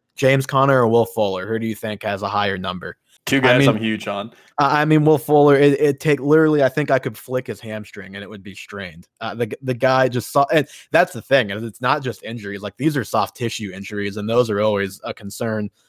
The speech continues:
Speaker 1: Um, and I mentioned the drops against the Chiefs. He, a little Eric Ebron-ish in his hands sometimes, and I don't know. He's just not trustworthy. The, the great weeks are great weeks, but at the end of the day, unless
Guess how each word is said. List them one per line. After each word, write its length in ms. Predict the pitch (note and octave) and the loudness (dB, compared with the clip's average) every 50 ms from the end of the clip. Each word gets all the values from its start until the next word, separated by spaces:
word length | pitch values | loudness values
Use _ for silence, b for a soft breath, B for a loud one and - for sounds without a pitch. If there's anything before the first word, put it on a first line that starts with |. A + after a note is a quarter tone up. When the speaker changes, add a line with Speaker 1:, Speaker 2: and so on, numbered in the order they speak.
| _ _ _ _ _ - | _ _ _ _ _ -6
Speaker 1:
Um, 460 | A#2+ A2+ A2 A2 G#2+ G#2+ G#2+ G#2 - _ _ _ _ _ _ _ _ _ | -4 0 0 0 0 0 -2 -4 -8 _ _ _ _ _ _ _ _ _
and 80 | - A#2 | -2 -2
I 60 | A2 | 2
mentioned 300 | A#2 B2+ C3 C3 - B2+ | 2 2 2 2 0 -2
the 60 | A2+ | -2
drops 320 | A2 A2+ B2+ A2+ A2+ A#2 A#2 | 2 4 4 4 4 4 0
against 260 | A2 G#2+ G#2+ G#2 - | -2 -2 -2 -4 -6
the 60 | F#2+ | -10
Chiefs. 460 | - - - B2 A#2 A2+ A2 - - | -10 -6 -2 0 0 0 0 -2 -6
He, 320 | - A#2 A#2 A2+ A2 G2+ F2+ - _ _ _ _ _ _ _ - | -8 -4 -2 -2 -2 -2 -4 -10 _ _ _ _ _ _ _ -8
a 40 | |
little 360 | G#2+ A2+ B2 B2+ C3 C3 B2+ - | 0 4 6 6 6 6 4 2
Eric 340 | - B2 B2 B2 A#2 - - - | 2 4 4 4 4 2 0 -4
Ebron-ish 720 | A#2 A#2+ A2+ A#2 A#2 A#2 A#2 A2 A2+ A#2+ - - - - | -4 0 2 2 2 4 2 2 0 0 -2 -6 -10 -8
in 160 | - G#2+ G#2 F#2 | -8 -8 -6 -6
his 180 | G#2+ G2 - | -6 -8 -6
hands 480 | - A2+ A2 A2 A2 G#2+ G#2+ G#2+ - - _ _ _ _ _ _ _ | -6 -4 -2 -2 -2 -2 -2 -4 -8 -12 _ _ _ _ _ _ _
sometimes, 840 | - - A#2+ A2+ A2 - - A#2 A2 A2 A2 A2 A2 G#2+ A2 G#2 - | -2 0 0 0 0 -2 -2 0 2 2 2 2 2 2 0 -2 -4
and 380 | - A2 G#2 G#2 G2+ G2+ G2+ - _ _ _ _ _ _ _ _ - | -4 -4 -2 -2 -2 -2 -6 -8 _ _ _ _ _ _ _ _ 0
I 80 | C#3+ | 2
don't 140 | C#3+ C#3 C3+ | 4 6 6
know. 60 | C3+ | 6
He's 200 | C3 B2+ D#3 C#3 | 6 4 4 2
just 160 | D#3 D#3 - | 2 0 2
not 160 | D#3 D3 C#3+ - | 2 2 2 4
trustworthy. 580 | - D3 C3+ - C3+ B2+ A#2+ A2 G#2 G2 - b b b b b | 4 4 4 6 4 4 4 4 2 -2 -6 b b b b b
The, 200 | B2+ C3 B2 - | 2 2 2 2
the 100 | - D#3 | -2 -2
great 320 | C3+ - C3+ D3 D#3 D3+ D3 | 0 4 4 4 4 4 4
weeks 420 | C#3+ C#3+ D3 D3 C#3 - - - _ - | 4 4 4 2 0 -4 -14 -20 _ -4
are 160 | B2+ B2+ B2 | -2 0 0
great 300 | A#2+ A#2+ B2+ C3 C3 G#2+ | 2 2 2 2 2 2
weeks, 360 | A#2 B2+ C3+ B2 G#2+ - - - | 0 -2 -2 -2 -4 -8 -12 -16
but 400 | A2+ G#2 A#2+ A2+ A2 G#2+ - B2 | -8 -4 0 0 0 0 -2 -6
at 100 | A#2 - | -8 -8
the 80 | C3 | -6
end 80 | A#2+ B2 | -6 -6
of 60 | A#2+ | -6
the 60 | A#2 | -4
day, 340 | G#2+ A2+ A#2 A#2+ B2+ C#3+ D#3 - _ _ _ _ _ _ _ _ _ _ - | -2 0 0 2 2 0 0 -4 _ _ _ _ _ _ _ _ _ _ -6
unless 840 | B2 A#2 A#2 A2+ A2 A2+ A#2 A#2+ B2 B2 A#2+ A2+ - - - - | -4 -4 -4 -4 -2 0 0 2 2 2 2 0 -4 -8 -18 -20